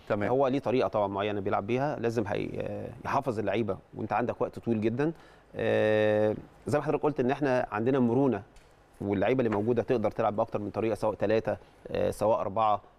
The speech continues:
Speaker 2: ممكن بنلعب ب-، ب-، بأربعة قدام، آه، أربعة أربعة اتنين،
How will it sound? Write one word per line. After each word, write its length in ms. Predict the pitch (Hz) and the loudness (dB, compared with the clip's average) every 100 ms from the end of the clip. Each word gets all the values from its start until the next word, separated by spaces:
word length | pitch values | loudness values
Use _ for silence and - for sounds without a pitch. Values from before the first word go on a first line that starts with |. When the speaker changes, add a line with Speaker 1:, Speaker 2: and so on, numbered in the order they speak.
| - | -6
Speaker 2:
ممكن 360 | 110 - 110 | -6 -4 -4
بنلعب 420 | 104 113 110 104 101 | -2 -2 0 0 -2
ب-، 40 | |
ب-، 400 | 101 95 98 98 | -2 -2 -4 -4
بأربعة 360 | 92 98 110 104 | -4 0 0 0
قدام، 340 | 101 110 104 - - 104 | 0 -2 -2 -6 -12 -4
آه، 440 | 101 101 101 104 - | 0 0 0 -2 -2
أربعة 240 | 104 110 | 0 2
أربعة 240 | 104 107 | 2 2
اتنين، 400 | 104 104 107 107 | 0 -2 -2 -2